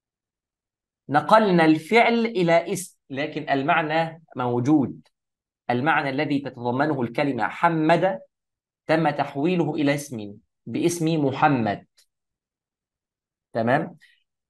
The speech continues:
ومعنى اسم محمد الذي كثرت صفاته الحميدة،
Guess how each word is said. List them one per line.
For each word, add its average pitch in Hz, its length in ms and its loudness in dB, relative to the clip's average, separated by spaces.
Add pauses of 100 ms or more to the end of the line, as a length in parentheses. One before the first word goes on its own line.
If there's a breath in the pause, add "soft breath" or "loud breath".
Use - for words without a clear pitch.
(1120)
ومعنى 185 540 4
اسم 185 220 -4
محمد 185 760 -2 (600)
الذي 147 360 2
كثرت 143 500 -4
صفاته 135 640 -2
الحميدة، 110 600 -6